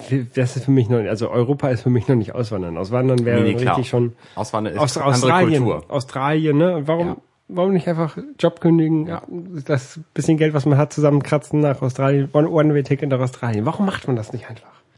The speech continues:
Speaker 1: Ich glaube, ich bin da einfach zu feige für. Ich brauche einfach diese, diese Sicherheit. Das ist
Speaker 2: Es gibt aber auch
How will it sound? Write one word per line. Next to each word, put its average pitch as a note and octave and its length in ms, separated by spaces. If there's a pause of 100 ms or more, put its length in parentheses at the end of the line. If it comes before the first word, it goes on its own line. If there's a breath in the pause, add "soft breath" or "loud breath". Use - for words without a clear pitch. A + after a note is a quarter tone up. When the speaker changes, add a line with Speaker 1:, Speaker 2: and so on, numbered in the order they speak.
(280 loud breath)
Speaker 1:
Ich - 180
glaube, A3+ 320
ich D#3 140
bin F3 100
da E3+ 60
einfach D3+ 240
zu - 160
feige B2 400
für. A#2 140
Ich A2+ 120
brauche E3+ 240
einfach C#3 180
diese, C3 280 (600 loud breath)
diese C3+ 180
Sicherheit. B2+ 600
Das C3 140
ist C3+ 180
Speaker 2:
Es - 140
gibt E3 160
aber C3+ 160
auch A2+ 100